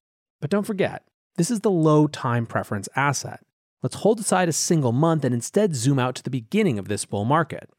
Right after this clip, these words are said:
Famed investor Stanley Druckenmiller was the second of the big hedge funders to publicly come out for Bitcoin last year after Paul Tudor Jones with his great monetary inflation thesis.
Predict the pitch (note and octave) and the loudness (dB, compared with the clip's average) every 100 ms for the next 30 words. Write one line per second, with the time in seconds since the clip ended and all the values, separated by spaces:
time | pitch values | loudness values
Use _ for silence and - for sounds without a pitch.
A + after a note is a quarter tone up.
0 | _ _ - - B3 B3+ F#3 D3+ F#3 - | _ _ -2 2 4 4 4 2 0 0
1 | C#3 B2+ E3+ F3+ D3 A#2+ A2+ B2 - - | 0 2 2 2 2 2 2 0 -2 0
2 | F#3+ - G#3 D#3 B2 A#2 - A2+ - A#2+ | 0 0 0 0 -2 -4 -4 -4 -2 -2
3 | A2+ - - A2 A2 B2 A2 G#2+ - - | -2 -4 -4 -4 -2 -4 -4 -6 -8 -12
4 | A2 - E3 - A#2 G#2 F#2 F#2 - F3 | -6 -2 -2 -2 -2 -2 -6 -6 0 2
5 | G#2 G2+ _ - A2+ D3+ C3 A2 - A2+ | 2 -4 _ -2 0 0 2 0 0 -2
6 | G#2 E3 D3+ B2 B2 C3 - F#2+ F#2+ F#2 | 2 4 4 4 0 -2 -4 -4 -4 -6
7 | - F#2+ F2 F#2 C#3 D3+ B2+ F#2+ - - | -4 -6 -6 -4 2 2 2 -4 -8 -8
8 | - - - | -8 -10 -12